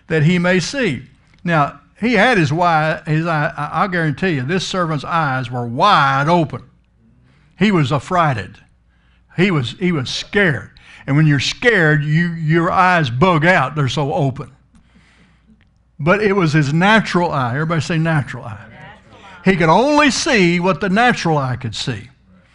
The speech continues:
Speaker 1: And it looked bad to the natural eye. But Elisha prayed to God to, for him to open his servant's spiritual eye so he could see into another realm.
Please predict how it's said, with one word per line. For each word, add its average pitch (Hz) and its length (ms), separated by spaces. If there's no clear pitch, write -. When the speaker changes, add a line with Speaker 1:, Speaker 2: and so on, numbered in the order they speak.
Speaker 1:
And 170 180
it 175 100
looked 185 340
bad 175 420
to 156 120
the 143 100
natural 151 420
eye. 120 280
But 170 300
Elisha 175 680
prayed 190 440
to 160 100
God 175 480
to, - 380
for 180 220
him 180 200
to - 120
open 196 640
his 170 240
servant's 170 500
spiritual 214 760
eye 117 300
so - 140
he 175 120
could 147 140
see 233 320
into 156 320
another 147 340
realm. 143 520